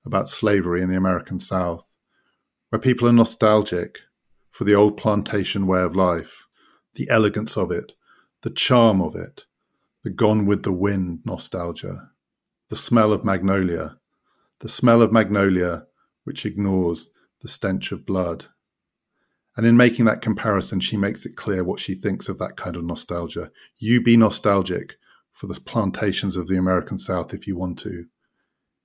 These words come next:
It's grotesque. And she also says something else which connects her to many of the writers I've talked about in this set of talks.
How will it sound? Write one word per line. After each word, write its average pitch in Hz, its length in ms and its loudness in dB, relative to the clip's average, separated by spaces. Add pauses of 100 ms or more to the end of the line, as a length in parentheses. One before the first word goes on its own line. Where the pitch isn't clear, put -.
(140)
It's 110 180 -6
grotesque. - 760 -6 (2000)
And 117 140 0
she 135 100 2
also 135 260 6
says 120 280 2
something 120 300 2
else 113 240 6
which - 180 -8
connects 117 320 0
her 104 100 -2
to 107 120 -2
many 113 320 6
of 101 100 2
the 98 80 -2
writers 95 400 0
I've 92 120 -6
talked - 260 -8
about 87 340 -10 (540)
in 98 120 -2
this 92 180 -2
set - 200 -8
of - 80 -20
talks. - 600 -10